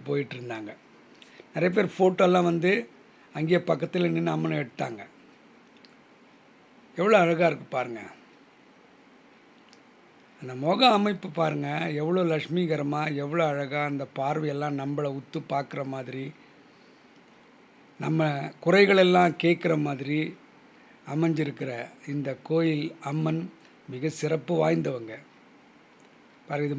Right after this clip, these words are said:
முகப்புல இருக்குது. சமயபுரத்து அம்மன் கோவில் முகப்புல அம்மனை நான், நாங்க பார்த்தோம்.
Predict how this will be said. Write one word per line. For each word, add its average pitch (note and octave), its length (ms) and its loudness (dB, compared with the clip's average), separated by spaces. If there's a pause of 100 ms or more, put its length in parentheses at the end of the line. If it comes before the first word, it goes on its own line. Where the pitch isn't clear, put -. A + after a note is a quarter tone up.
முகப்புல E3+ 460 2
இருக்குது. C#3+ 320 -4
சமயபுரத்து E3+ 640 0
அம்மன் D3+ 320 -2
கோவில் D3 340 -2
முகப்புல D3 400 -4 (1300)
அம்மனை D#3+ 340 0 (100)
நான், C3 360 -8 (1200)
நாங்க C3 220 -6 (600)
பார்த்தோம். C#3+ 360 -12